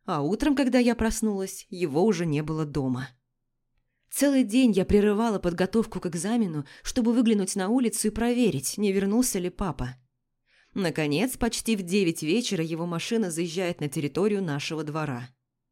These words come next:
Бросив учебники, срываюсь с места и несусь к лестнице,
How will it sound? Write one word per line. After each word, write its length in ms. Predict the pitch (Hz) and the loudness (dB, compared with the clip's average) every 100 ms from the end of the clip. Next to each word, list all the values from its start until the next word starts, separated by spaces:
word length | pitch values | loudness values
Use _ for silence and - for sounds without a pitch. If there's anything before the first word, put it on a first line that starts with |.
| _ _ - | _ _ -2
Бросив 420 | 185 180 165 160 | 2 2 0 -6
учебники, 480 | 147 190 196 165 170 | -2 0 0 -2 -4
срываюсь 480 | - 180 180 151 - | -4 -4 -2 -2 -4
с 100 | 175 | -2
места 320 | 226 - 170 | -2 -2 -4
и 20 | |
несусь 400 | 170 - 226 226 | -6 -4 -4 -4
к 80 | - | -4
лестнице, 640 | 180 160 - - - 135 | -2 -2 -4 -8 -6 -8